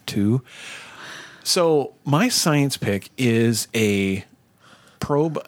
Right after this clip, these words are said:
that was sent to the moon that I did not know about until <laughs> after it crashed. Um, but there is, uh, so Israel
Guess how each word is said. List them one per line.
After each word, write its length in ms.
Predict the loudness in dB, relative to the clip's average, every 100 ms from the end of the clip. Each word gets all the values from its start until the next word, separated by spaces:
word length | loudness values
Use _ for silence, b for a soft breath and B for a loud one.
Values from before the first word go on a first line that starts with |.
| -16 -16
that 540 | -4 -2 -2 -4 -6
was 160 | -6 -2
sent 300 | -2 -2 -4
to 100 | 0
the 80 | 2
moon 420 | 2 4 2 2
that 140 | 0
I 240 | 0 2 2
did 220 | 0 0
not 280 | 0 0 0
know 280 | 0 0 0
about 340 | 2 0 -2 -6
until 320 | -6 -2 -2
<laughs> 220 | -2 -2
after 280 | -4 0 0
it 100 | -2
crashed. 580 | -2 0 0 -4 -10 -16 B B B B B
Um, 500 | -2 0 0 -2 -4 -4
but 200 | -4 0
there 200 | 0 2
is, 380 | 2 0 0 0
uh, 300 | 0 0 -2
so 140 | -2 0
Israel 500 | 0 0 0 0